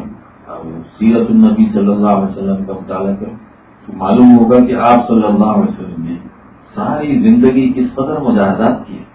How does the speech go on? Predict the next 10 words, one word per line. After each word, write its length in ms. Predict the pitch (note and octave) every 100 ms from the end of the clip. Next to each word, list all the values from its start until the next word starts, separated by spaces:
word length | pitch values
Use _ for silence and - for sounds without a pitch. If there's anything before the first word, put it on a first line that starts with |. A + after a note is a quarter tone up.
| _ _ _ - - -
کس 240 | - -
قدر 280 | G#2+ C3+ B2
تکلیفیں 480 | G2+ G2+ C3 C3 A#2+
اٹھائیں، 460 | G2+ - - - - -
کس 260 | - -
قدر 180 | - B2+
عظیم 460 | B2 - - A2+ A2
الشان 480 | G2+ - G#2+ B2 G#2
محنت 480 | F#2 F2+ A2 -
کی 80 | -